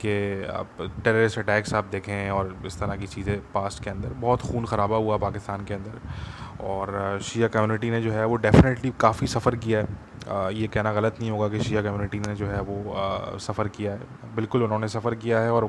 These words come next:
काफ़ी ज़्यादा उन्होंने suffer किया है। Um, और बड़े ख़तरनाक, uh, जो है वो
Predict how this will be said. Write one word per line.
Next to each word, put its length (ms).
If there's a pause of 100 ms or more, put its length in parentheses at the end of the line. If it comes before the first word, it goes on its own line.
काफ़ी 220
ज़्यादा 220
उन्होंने 240
suffer 320
किया 120
है। 500 (320)
Um, 460
और 540
बड़े 240
ख़तरनाक, 520
uh, 680
जो 100
है 160
वो 140